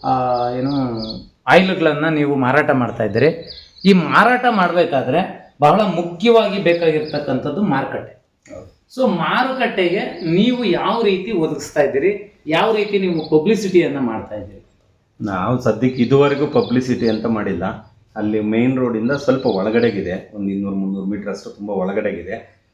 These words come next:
Speaker 2: ಆ, ಪ್ರಶಾಂತವಾದ ಜಾಗದಲ್ಲಿ ಇರ್ಲಿ ಅಂತಾನೆ ಮಾಡಿದೀವಿ. ಆ, ಹಾಗಾಗಿ ನಮ್ದು ಸ್ವಂತ ಜಾಗ, ಬಾಡಿಗೆ ಇಲ್ಲ, ಎಂಥದಿಲ್ಲ. ಏನಾಗುತ್ತೆ ಅಂದ್ರೆ, ನನಗೆ ಮಾರುಕಟ್ಟೆ, ನಮ್ದು ಫ್ರೆಂಡ್ ಸರ್ಕಲ್ ತುಂಬಾನೇ ಜಾಸ್ತಿ ಇದೆ, ಆ, ನನಗೆ.
Speaker 1: ಹ್ಮ್.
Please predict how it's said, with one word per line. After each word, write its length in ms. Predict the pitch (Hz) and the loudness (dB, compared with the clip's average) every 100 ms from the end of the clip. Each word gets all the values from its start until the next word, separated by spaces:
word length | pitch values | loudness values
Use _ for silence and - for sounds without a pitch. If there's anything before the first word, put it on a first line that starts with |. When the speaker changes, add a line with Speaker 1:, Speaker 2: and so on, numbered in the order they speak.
| _ 110 | _ -8
Speaker 2:
ಆ, 40 | |
ಪ್ರಶಾಂತವಾದ 840 | 98 110 131 143 139 123 113 110 98 | -4 -2 2 2 2 0 2 0 0
ಜಾಗದಲ್ಲಿ 440 | 101 107 113 107 | -2 0 0 0
ಇರ್ಲಿ 220 | 117 123 135 | 0 2 0
ಅಂತಾನೆ 300 | 117 120 135 | 0 -2 -2
ಮಾಡಿದೀವಿ. 640 | 104 92 82 82 104 156 _ _ _ _ _ | -2 -4 -8 -8 -12 -14 _ _ _ _ _
ಆ, 40 | 113 104 95 92 90 90 - - - | -8 -4 -4 -6 -8 -12 -14 -16 -4
ಹಾಗಾಗಿ 380 | 113 104 175 - | -2 0 -2 -2
ನಮ್ದು 300 | 127 110 98 | -2 -2 -4
ಸ್ವಂತ 280 | - 107 104 | -2 0 0
ಜಾಗ, 280 | 98 90 92 - - | 0 -2 -6 -10 -8
ಬಾಡಿಗೆ 320 | 104 95 95 90 | -6 -4 -4 -4
ಇಲ್ಲ, 160 | 90 | -4
ಎಂಥದಿಲ್ಲ. 480 | 104 92 90 87 90 107 - | -4 -6 -8 -12 -12 -16 -8
ಏನಾಗುತ್ತೆ 480 | 113 135 113 101 101 | -2 0 -2 -6 -8
ಅಂದ್ರೆ, 160 | 156 | -2
ನನಗೆ 300 | 143 117 127 | -2 0 -2
ಮಾರುಕಟ್ಟೆ, 680 | 113 101 120 127 - - - - _ _ _ | -2 0 0 0 -6 -10 -16 -20 _ _ _
ನಮ್ದು 220 | 135 143 | 4 4
ಫ್ರೆಂಡ್ 280 | - 143 147 | 4 2 2
ಸರ್ಕಲ್ 360 | - - 139 139 | 0 0 2 2
ತುಂಬಾನೇ 360 | 113 117 117 | 0 0 0
ಜಾಸ್ತಿ 360 | 90 87 - 87 | -2 -6 -8 -12
ಇದೆ, 220 | 90 - _ _ _ _ _ | -12 -14 _ _ _ _ _
ಆ, 180 | 104 92 | -6 -4
ನನಗೆ. 320 | 98 92 87 87 - _ | -2 -4 -6 -10 -20 _
Speaker 1:
ಹ್ಮ್. 100 | - | -14